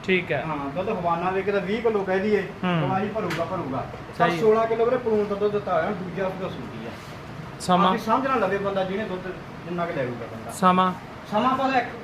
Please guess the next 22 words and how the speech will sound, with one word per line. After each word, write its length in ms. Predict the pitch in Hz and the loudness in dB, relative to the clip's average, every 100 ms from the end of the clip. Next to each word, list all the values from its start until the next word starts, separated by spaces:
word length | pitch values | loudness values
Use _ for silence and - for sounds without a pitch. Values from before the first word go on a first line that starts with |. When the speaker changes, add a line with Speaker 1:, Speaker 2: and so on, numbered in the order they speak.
| 185 | 0
Speaker 2:
ਡੰਗ 220 | 202 214 | 0 2
ਢੇਰੀ 140 | 214 | 0
ਲਊਗੀ 180 | 175 143 | 0 -2
ਵੀਰੇ। 140 | 131 | 0
Speaker 1:
ਤਿਆਰ 280 | 127 202 202 | 8 10 10
ਹੀ 60 | 208 | 8
ਮੰਨੀਏ। 260 | 180 160 | 2 2
Speaker 2:
ਤਿਆਰ 220 | 202 233 220 | 6 6 4
ਹੀ 120 | 208 | 0
ਆ 40 | |
ਬਸ। 440 | 123 - - - - | -6 -4 -6 -4 4
Speaker 1:
ਸਹੀ 220 | 165 151 | 4 4
ਆ। 40 | |
Speaker 2:
ਹਾਂ। 300 | - - 139 123 120 - - - - - | -2 -10 -10 -10 -12 -14 -14 -14 -14 2
Speaker 1:
ਦੋਸਤੋ, 640 | 180 180 208 202 196 202 220 - 226 | 4 8 10 10 10 6 0 -10 -10
ਸੋਲਾਂ 520 | 226 - 185 196 214 220 | -4 6 10 10 10 8
ਕਿਲੋ 260 | 220 214 | 6 6
ਦੁੱਧ 200 | 214 214 | 6 4
ਵੀਰ 220 | 214 196 | 4 4
ਦੱਸਦਾ 380 | 175 170 160 185 | 6 6 6 4
ਇਹਨੇ 140 | 185 185 | 4 4
ਦਿੱਤਾ, 460 | 160 151 190 196 | 0 2 4 4